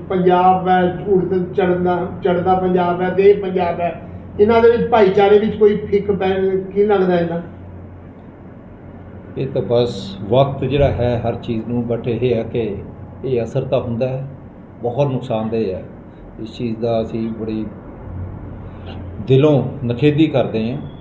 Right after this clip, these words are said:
Speaker 2: ਔਰ ਦੁਆ ਕਰਦੇ ਹਾਂ ਕਿ ਉਹ ਬੰਦੇ ਕਾਬੂ ਆ ਜਾਣ ਔਰ ਉਹਨਾਂ ਨੂੰ ਦਰਦਨਾਕ ਸਜ਼ਾ ਮਿਲੇ।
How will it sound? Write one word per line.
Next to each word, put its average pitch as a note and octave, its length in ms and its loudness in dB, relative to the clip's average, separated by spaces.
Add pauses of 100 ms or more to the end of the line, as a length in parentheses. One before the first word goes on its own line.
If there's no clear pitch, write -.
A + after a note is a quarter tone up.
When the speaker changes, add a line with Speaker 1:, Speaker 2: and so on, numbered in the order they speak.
(160)
Speaker 2:
ਔਰ C3 360 0 (460)
ਦੁਆ B2+ 220 2
ਕਰਦੇ C3 380 0
ਹਾਂ C3 60 -2
ਕਿ B2+ 180 -4
ਉਹ A#2+ 240 0
ਬੰਦੇ A#2 440 -2 (840)
ਕਾਬੂ C3+ 360 4
ਆ D3 100 6
ਜਾਣ D3 260 0
ਔਰ C3+ 220 2
ਉਹਨਾਂ C3+ 220 2
ਨੂੰ B2+ 160 2
ਦਰਦਨਾਕ B2 540 -2
ਸਜ਼ਾ A#2 280 -2
ਮਿਲੇ। F#2+ 340 -6